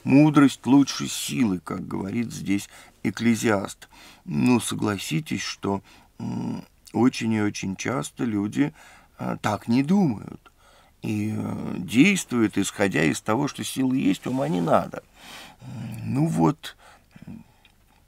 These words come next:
Экклезиаст едва ли назвал бы эту позицию мудрой.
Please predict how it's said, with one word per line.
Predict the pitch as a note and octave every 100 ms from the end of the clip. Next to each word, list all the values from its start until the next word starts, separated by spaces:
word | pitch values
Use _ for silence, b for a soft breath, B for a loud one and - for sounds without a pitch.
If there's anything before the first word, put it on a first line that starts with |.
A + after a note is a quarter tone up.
| _ -
Экклезиаст | - - A2+ G#2+ B2+ D3 -
едва | D#3 C3+ A2+ G2+
ли | -
назвал | - - - G#2+ B2+
бы | G2
эту | F2+ - - B B -
позицию | A2+ G#2 G#2 G2 - G2 F#2+
мудрой. | F#2 F2+ - -